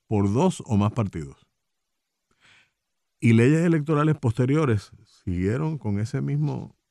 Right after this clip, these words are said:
eh, patrón. Eh, eh, de hecho, la práctica, eh, política durante aquellos años fue que en varias ocasiones, cuatro o cinco ocasiones,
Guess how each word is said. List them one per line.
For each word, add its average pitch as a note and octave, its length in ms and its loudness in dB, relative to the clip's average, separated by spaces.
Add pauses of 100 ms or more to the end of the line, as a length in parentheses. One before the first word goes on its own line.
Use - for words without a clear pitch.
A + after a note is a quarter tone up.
eh, F2+ 260 -4
patrón. E3+ 520 -6 (880)
Eh, E2 640 0 (2750)
eh, A#2+ 340 6
de B2 120 8
hecho, G3 180 6
la G#2+ 160 6
práctica, - 680 0 (1080)
eh, F2+ 360 2
política C3 640 2 (480)
durante G2 540 2
aquellos D3+ 460 2
años C3+ 480 2 (440)
fue C#3+ 160 2
que G3 100 2
en C3 140 4
varias C3+ 320 4
ocasiones, F3 580 0
cuatro A#2 440 -4
o - 20 -2
cinco D3+ 280 -2
ocasiones, D3 640 -8